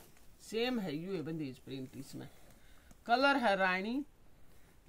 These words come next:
सारा भी यू हैंड वर्क हो रहा है, सारा हैंड वर्क का काम है। नीचे विसा बॉर्डर बन रहा है और जमा बढ़िया है, इस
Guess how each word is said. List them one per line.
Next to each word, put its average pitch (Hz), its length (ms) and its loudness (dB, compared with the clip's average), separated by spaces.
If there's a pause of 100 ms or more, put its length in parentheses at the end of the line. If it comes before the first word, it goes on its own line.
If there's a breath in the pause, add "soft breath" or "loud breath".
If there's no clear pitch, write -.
सारा 254 360 6
भी 262 120 2
यू 208 240 2
हैंड 170 200 -2
वर्क 160 260 -8
हो 180 140 -6
रहा 131 120 -4
है, - 80 -10
सारा 226 280 2
हैंड 196 240 2
वर्क 170 220 -2
का 202 160 0
काम 165 280 0
है। 208 120 -8
नीचे 220 480 -2
विसा 156 320 -6
बॉर्डर 160 340 -4
बन 185 160 -4
रहा 202 220 -4
है 180 180 -8 (800)
और 180 300 -2 (3500)
जमा 208 280 -4
बढ़िया 202 440 0
है, 165 200 2
इस 185 280 -4